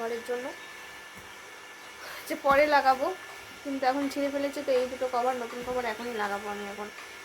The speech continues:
আর দেখো এই যে কভারটা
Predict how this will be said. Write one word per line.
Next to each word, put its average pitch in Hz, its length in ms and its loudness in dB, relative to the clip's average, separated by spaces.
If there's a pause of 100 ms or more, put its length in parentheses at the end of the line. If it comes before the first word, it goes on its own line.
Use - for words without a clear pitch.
(760)
আর 233 80 -8 (100)
দেখো 294 320 6 (2250)
এই 302 80 6 (140)
যে 285 80 4 (440)
কভারটা 254 420 2